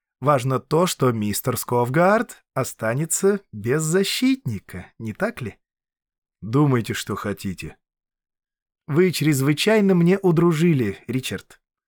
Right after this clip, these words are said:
Лависсер загнал пулю и задумчиво посмотрел на пистолет. "Согласитесь, наш Оля до невозможности скучен.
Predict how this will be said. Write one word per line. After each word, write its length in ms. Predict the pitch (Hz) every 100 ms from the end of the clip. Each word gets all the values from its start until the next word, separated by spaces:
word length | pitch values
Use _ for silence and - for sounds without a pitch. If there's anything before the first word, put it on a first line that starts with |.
| _ _ _
Лависсер 460 | 135 131 120 - 120
загнал 400 | 110 123 123 117
пулю 420 | - 160 147 120 - _ _
и 80 | 135
задумчиво 600 | 135 135 170 147 139 127
посмотрел 580 | 123 - 123 113 127 120
на 120 | 117
пистолет. 680 | 107 - 110 110 98 - - _ _ _ _ _ _ _ _
"Согласитесь, 920 | 147 147 170 - 240 - - - - - _ _ -
наш 360 | 139 139 - -
Оля 460 | 202 214 185 156 _ _ _ _
до 240 | 135 143 214
невозможности 1080 | 202 185 175 151 175 233 185 185 - - 151
скучен. 840 | - - 131 127 - 107 90